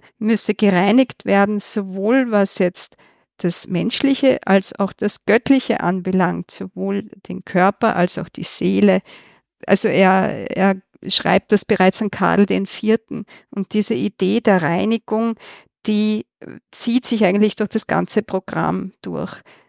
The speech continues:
Nur ein König, der durch diese Reinigung durchgegangen ist, kann ein guter König sein, kann ein guter Regent sein in Nachfolge des paradiesischen Adam,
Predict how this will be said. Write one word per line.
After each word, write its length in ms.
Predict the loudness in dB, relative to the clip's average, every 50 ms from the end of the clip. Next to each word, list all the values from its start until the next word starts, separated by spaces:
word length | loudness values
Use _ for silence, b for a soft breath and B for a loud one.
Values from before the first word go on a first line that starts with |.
| b b _
Nur 280 | -6 -2 2 4 4
ein 380 | 2 2 2 0 0 0 0 -2
König, 680 | -4 -4 -4 -2 -2 -2 -2 -2 -4 -6 -8 -20 -20 _ _ _ _
der 280 | 2 4 6 6 4 2
durch 280 | _ 0 0 0 0
diese 360 | 2 2 2 2 2 2 2 2
Reinigung 640 | 4 4 4 2 2 0 -2 -2 -4 -4 -4 -4
durchgegangen 800 | _ 0 0 0 0 -4 -8 -4 _ 2 2 2 2 0 -2 -4
ist, 420 | -2 -2 -2 -2 -2 -4 -8 -10 b b b b b _ -8
kann 400 | 0 2 4 4 4 2 0 -6 _
ein 360 | -2 -2 0 0 0 -4 -6 _ _ _
guter 420 | _ 0 0 0 0 _ 0 0 0
König 460 | _ -6 -4 -4 -2 -2 -4 -4 -4
sein, 340 | -2 0 0 -2 -2 -4 -6
kann 260 | -4 -2 -2 0 0
ein 140 | -2 -4 -4 _
guter 380 | -4 -4 -4 0 _ 2 2 4
Regent 460 | 2 0 _ 2 2 2 2 -2 -4
sein 440 | -4 -2 0 0 2 0 -2 -4 -6 B B B B B B
in 260 | -2 0 2 2 4
Nachfolge 800 | 4 4 2 0 -2 -6 -2 0 0 0 2 2 0 0 0 -2 b b b b b b b
des 160 | -2 -2 0
paradiesischen 720 | _ 0 2 2 0 0 0 0 0 0 0 -2 -2 -6 -2
Adam, 560 | 0 0 0 2 2 0 0 0 -2 -8